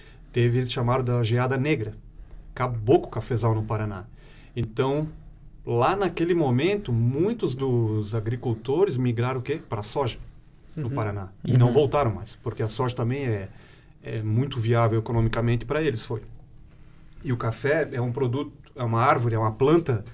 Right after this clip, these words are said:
Speaker 1: o cafezal, que pegou a geada, pode arrancar o pé fora.
Speaker 2: Uhum.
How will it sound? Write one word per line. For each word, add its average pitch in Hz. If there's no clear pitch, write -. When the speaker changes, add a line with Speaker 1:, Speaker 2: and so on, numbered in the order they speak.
Speaker 1:
o -
cafezal, 120
que 123
pegou 143
a 160
geada, 165
pode 151
arrancar 165
o 160
pé 185
fora. 151
Speaker 2:
Uhum. 143